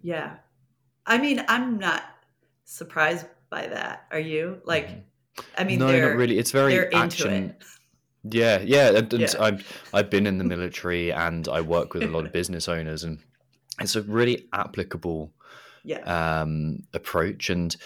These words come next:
Speaker 2: if you think
Speaker 1: Mm-hmm.
Speaker 2: about it as, well, I always put it down to, like, a, a Taoist approach of, okay, well, that is very much the yang. Like, I see it as, like, okay, you, you get things done. And
Speaker 1: Yeah.
Speaker 2: like, it feels like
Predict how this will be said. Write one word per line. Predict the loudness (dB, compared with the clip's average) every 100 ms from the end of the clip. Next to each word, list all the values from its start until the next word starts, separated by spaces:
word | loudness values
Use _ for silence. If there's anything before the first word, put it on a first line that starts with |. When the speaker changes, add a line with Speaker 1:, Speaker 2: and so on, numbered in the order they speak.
| -20 -20 -10
Speaker 2:
if | -6 -4
you |
think | -2 0
Speaker 1:
Mm-hmm. | 2
Speaker 2:
about | 0 0 -2
it | -4 -6 _ -10
as, | -10 -10 -4
well, | 2 4
I | 4
always | 0 -4
put | _ -12
it | -12 -12 -8
down | -8 -6
to, | -8
like, | -4
a, | -4 -6 -10 -18 -14
a | -6
Taoist | -2 -2 -2 -6 -10
approach | -10 -10 -12 -20 -20 _ -4
of, | -4 -6 -8 -6
okay, | -4 -4 -4
well, | -2 -2 0
that | 0 0
is | -6
very | -8 0 2 2 0
much | -2 -2 -4 -6 -10 -10 -12 _ -20 -10 -4
the |
yang. | -2 -2 -6 -8 -18 _ _ _
Like, | 0 0 -2 -4 -2
I | 0
see | 0 0
it |
as, | 0
like, | -2 -6 -8 -4
okay, | -2 -2
you, | -6 -8 -12 _ -14
you | -14 _ _ -4
get | -4
things | -2 -4 0
done. | -2 -2 -10 _ _ _ -6
And | -2 -2 -2
Speaker 1:
Yeah. | -2 -4 -6 -8 -6
Speaker 2:
like, | -4
it | -6 -4
feels | 0 0 2
like | -2 -4